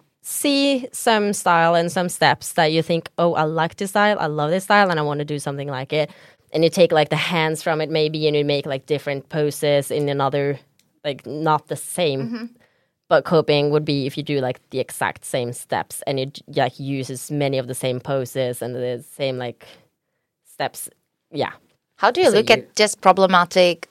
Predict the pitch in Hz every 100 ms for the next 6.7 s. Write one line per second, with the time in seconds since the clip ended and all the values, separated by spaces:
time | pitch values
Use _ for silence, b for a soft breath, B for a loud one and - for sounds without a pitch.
0 | _ - 170 - - 156 165 170 160 160
1 | 165 - 170 147 - 160 151 139 - _
2 | _ _ 175 160 156 143 - 156 156 165
3 | 190 233 202 180 170 - 190 190 185 170
4 | 170 - - 160 160 - B B B 175
5 | 165 156 170 165 180 202 - 160 156 139
6 | 160 151 127 120 - - -